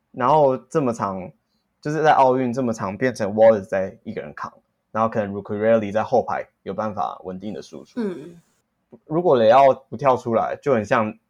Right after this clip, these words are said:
Speaker 1: 雷昂在波兰就是扣不了球一样，就太，
Speaker 2: 哦。
Speaker 1: 太伤了，太伤了。
Speaker 2: 对。
Speaker 1: 然后他们的发球也，目前也没有太大的威胁性，可能除了对日本比较好打，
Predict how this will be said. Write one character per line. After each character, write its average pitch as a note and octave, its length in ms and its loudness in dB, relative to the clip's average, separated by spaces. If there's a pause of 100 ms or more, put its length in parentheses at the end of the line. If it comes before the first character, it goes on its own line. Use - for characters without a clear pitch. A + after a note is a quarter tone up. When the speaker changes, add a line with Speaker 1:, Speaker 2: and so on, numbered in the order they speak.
(220)
Speaker 1:
雷 G#2+ 240 -2
昂 A#2 220 4
在 A2 180 2
波 A2 220 -4
兰 E2+ 240 -4 (460)
就 A#2+ 100 -6
是 G#2+ 320 -10 (760)
扣 - 160 2
不 A2+ 100 0
了 D2 160 0
球 C#2+ 200 -10
一 D#2 100 -8
样， C#2 180 -8 (180)
就 A2 140 -8
太， G#2 200 -6
Speaker 2:
哦。 G#3 360 -6
Speaker 1:
太 A2 100 -4
伤 B1+ 300 -10
了， - 120 -20
太 - 120 -20
伤 - 180 -20
了。 - 120 -20 (520)
Speaker 2:
对。 - 100 -6
Speaker 1:
然 A2+ 80 0
后 C3 60 6 (640)
他 C3+ 80 0
们 C3+ 80 0
的 A#2+ 100 2
发 A#2+ 220 2
球 E2 400 -6 (280)
也， F#2 300 -8 (300)
目 B2+ 180 -6
前 F#2+ 460 -8
也 F#2+ 80 -8
没 G#2 140 -4
有 A2+ 80 0
太 G#2+ 240 -2
大 G2+ 180 2
的 F2+ 80 -6
威 F2+ 160 -8
胁 - 180 -14
性， - 280 -20 (240)
可 G#2 80 -8
能 G#2 160 -8
除 A#2+ 160 -2
了 A2+ 60 0
对 A#2 360 -2
日 B2+ 240 -4
本 - 320 -8
比 - 80 -20
较 A2+ 100 -2
好 G2 200 -2
打， - 340 -8